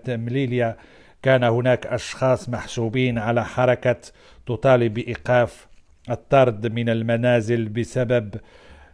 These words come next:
الأزمة الاقتصادية الأخيرة بإسبانيا، والذين يعارضون كذلك قيام حزب بوكس بأي نشاط سياسي في المدينة،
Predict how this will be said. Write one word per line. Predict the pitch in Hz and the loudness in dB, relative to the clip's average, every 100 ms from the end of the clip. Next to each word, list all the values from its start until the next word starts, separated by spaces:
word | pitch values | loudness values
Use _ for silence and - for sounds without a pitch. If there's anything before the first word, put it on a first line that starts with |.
| _ _ _ _ | _ _ _ _
الأزمة | 110 117 120 110 120 | -6 0 0 2 0
الاقتصادية | 117 110 - 127 - 127 120 113 113 | -2 -6 -8 -8 -2 2 2 2 -2
الأخيرة | 110 101 - 120 | -2 -6 -4 -2
بإسبانيا، | 110 117 113 - - 131 131 131 | -2 -4 -6 -12 -4 0 2 2
والذين | 127 123 123 123 117 143 | 2 2 4 2 2 0
يعارضون | 127 117 107 117 120 120 120 | 2 0 0 0 2 0 -2
كذلك | 113 117 113 123 120 120 - - - - _ - | -4 -4 2 4 4 0 -6 -20 -20 -20 _ -8
قيام | 131 123 120 117 117 | 0 4 4 2 -4
حزب | - 127 123 107 95 98 107 117 _ _ _ _ _ _ _ _ _ _ | -4 0 0 -2 -10 -14 -18 -20 _ _ _ _ _ _ _ _ _ _
بوكس | 117 127 - - - - - | 2 2 2 -10 -16 -20 -8
بأي | 113 127 131 123 | -4 0 2 2
نشاط | 120 110 131 117 120 | 2 0 0 0 -2
سياسي | 113 104 120 117 110 - 113 110 | -6 -6 -2 0 -2 -2 -6 -6
في | - | -4
المدينة، | 113 113 110 113 127 131 135 | -2 -2 0 -2 0 0 -2